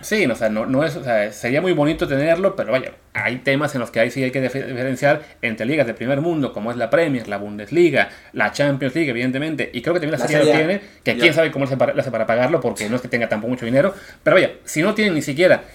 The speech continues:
Speaker 1: ni en la Liga Española, ni en la Liga Francesa, ni en Estados Unidos, ni en Qatar o Arabia Saudita, donde podrían tirar dinero a lo, a lo tonto, pues sí, es una cosa que desafortunadamente en México sí está todavía fuera de alcance, y no pasa nada, porque dice Martín, no, es una jugada que ocurre quizá cuatro o cinco veces al año,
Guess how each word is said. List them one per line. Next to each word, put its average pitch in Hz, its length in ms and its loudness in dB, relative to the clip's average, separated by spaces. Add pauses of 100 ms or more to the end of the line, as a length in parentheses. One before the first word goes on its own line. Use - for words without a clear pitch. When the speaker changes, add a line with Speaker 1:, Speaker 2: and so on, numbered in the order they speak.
Speaker 1:
ni 170 320 0
en 220 60 0
la 190 80 4
Liga 180 180 4
Española, 143 520 0
ni 175 120 0
en 208 80 0
la 196 80 0
Liga 190 220 0
Francesa, 135 500 -4
ni 160 140 0
en 214 100 -2
Estados 180 420 2
Unidos, 139 440 -2 (180)
ni 160 160 2
en 180 120 0
Qatar 175 320 4
o 185 40 6
Arabia 180 180 4
Saudita, 156 220 -2
donde 117 160 0
podrían 135 300 2
tirar 135 180 4
dinero 135 200 2
a - 20 2
lo, 113 100 0
a 117 60 -4
lo 113 100 -8
tonto, 170 340 -2 (420)
pues 147 120 -8
sí, 247 220 -2
es 143 160 -6
una 190 160 -2
cosa 185 260 2
que 165 80 -4
desafortunadamente 135 600 -2
en 120 80 -2
México 139 380 -4
sí 143 180 -4
está 139 320 0
todavía 139 260 0
fuera 143 220 2
de 135 60 2
alcance, 143 420 0 (240)
y 175 140 -4
no 226 140 0
pasa 214 280 0
nada, 208 280 0
porque 139 180 -6
dice 156 100 -8
Martín, 180 220 -2
no, 180 120 -6
es 160 240 -6 (300)
una 180 160 -2
jugada 185 200 4
que 147 100 -4
ocurre 170 280 -2
quizá 151 320 0 (340)
cuatro 185 460 4
o - 20 -6
cinco 170 340 -4
veces 160 200 0
al 139 120 -2
año, 185 300 -2